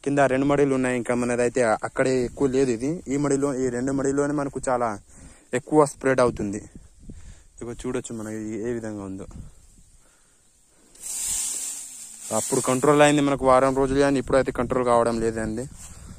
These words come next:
Already మనము ఈరోజు అయితే కొట్టేసినాం. దీన్ని result కూడా చూద్దాం మనం ఓ వారం రోజుల నుంచి. వారం రోజుల తర్వాత ఇంకో video చేస్తాను దీని result కోసం.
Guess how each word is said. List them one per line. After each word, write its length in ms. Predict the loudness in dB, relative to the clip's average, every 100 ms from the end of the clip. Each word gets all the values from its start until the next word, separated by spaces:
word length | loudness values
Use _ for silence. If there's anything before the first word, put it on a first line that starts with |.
| -18 -16 -14 -10 -10 -8 -8 -8 -12 0 4
Already 260 | 6 6
మనము 500 | 4 4 2 0 -4 -10 -14 -14 -16 -8
ఈరోజు 220 | 0 2 4
అయితే 160 | 2
కొట్టేసినాం. 600 | -2 0 0 0 -2 0
దీన్ని 200 | 0 0
result 260 | 2 2 2
కూడా 160 | 2 0
చూద్దాం 360 | 0 -2 0
మనం 200 | -2 -4
ఓ 160 | -2 2
వారం 340 | 4 4 2
రోజుల 220 | 0 -2
నుంచి. 340 | -4 -6 -8 -16 -18 -20 -20 _ 0
వారం 260 | 2 2
రోజుల 220 | 2 0 2
తర్వాత 280 | 4 4
ఇంకో 220 | 2 0 0
video 220 | 0 0
చేస్తాను 320 | -2 -2 -2
దీని 220 | -2 -2
result 320 | -2 -2 -2
కోసం. 360 | -2 -4 -2